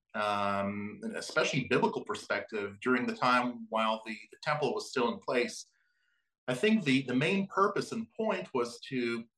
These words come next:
to have people understand, the Jewish people understand, uh, the seriousness of sin and the atonement of, of sin. I think that this is somehow something that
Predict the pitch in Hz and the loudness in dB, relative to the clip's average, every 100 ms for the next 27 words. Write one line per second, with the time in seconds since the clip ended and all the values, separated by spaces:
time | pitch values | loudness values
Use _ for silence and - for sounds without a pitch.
0 | _ _ - _ - 131 127 127 185 190 | _ _ -20 _ -6 0 0 2 -2 -2
1 | 190 196 185 127 123 - - 175 185 110 | -4 0 2 2 0 -4 -8 -4 -2 -2
2 | 95 95 131 127 160 190 - 120 117 113 | -4 -12 -8 0 2 2 -2 0 2 2
3 | 101 - 151 143 127 127 135 _ _ _ | 0 -4 -2 0 0 0 -4 _ _ _
4 | _ - 113 113 110 - - 220 208 151 | _ -2 0 0 -4 -8 -2 2 2 0
5 | - 123 127 - 117 - 262 165 - - | -2 -4 -4 -4 -6 -4 -2 0 -2 -10
6 | _ _ _ 117 117 120 117 110 - 226 | _ _ _ -6 -4 -2 0 -2 2 6
7 | 226 156 110 107 110 131 - - 151 113 | 6 6 2 -4 -4 -6 -6 0 2 2
8 | 117 180 180 143 131 - 117 156 165 165 | 2 0 2 2 0 -4 -8 -6 -6 -10
9 | - - 185 180 170 165 151 151 147 165 | -12 0 2 2 2 6 6 4 2 0
10 | 143 151 143 127 | -2 -2 -2 -2